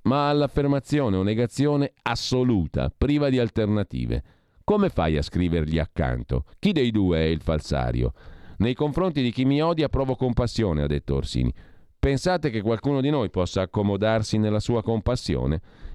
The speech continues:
Intanto però aggiunge: "L'esempio delle follie degli ultimi giorni riguarda l'ingresso di nuovi paesi nella nato,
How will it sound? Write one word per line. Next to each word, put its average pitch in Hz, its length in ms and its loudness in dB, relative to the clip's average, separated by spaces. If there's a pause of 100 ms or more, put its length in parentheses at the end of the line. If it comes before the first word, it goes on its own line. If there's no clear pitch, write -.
Intanto 151 460 0
però 123 300 0
aggiunge: 76 600 0
"L'esempio 104 540 0
delle 95 200 0
follie 104 400 0
degli 87 200 0
ultimi 120 400 2
giorni 76 460 0 (500)
riguarda 92 560 0
l'ingresso 113 640 0
di 113 140 0
nuovi 98 400 0
paesi 82 500 2
nella 95 300 0
nato, 73 460 -2